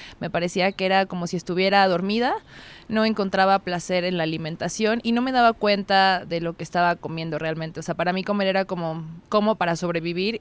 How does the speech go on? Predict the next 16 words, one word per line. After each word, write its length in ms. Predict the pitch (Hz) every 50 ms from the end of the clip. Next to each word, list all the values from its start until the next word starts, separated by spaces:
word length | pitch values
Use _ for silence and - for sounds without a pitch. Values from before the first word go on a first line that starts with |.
| - -
y 120 | 165 165
ya 100 | 156 165
está. 380 | 165 - - 165 156 165 156 - - -
Pero 180 | 180 175 170
no 160 | 170 175 175 180
había 460 | 185 185 185 180 180 175 175 175 170
la 140 | 165 165 170
magia 340 | 170 170 165 165 185 180
que 140 | 180 - 175
ahora 160 | 165 160 165
existe 400 | 170 - - - 180 170 - -
detrás 380 | 185 190 175 170 - 156 160 156
de 100 | 160 165
cada 300 | 156 - 160 156 156 156
platillo, 500 | 160 - 147 143 - 165 165 156 139 143
¿no? 220 | 147 147 156 196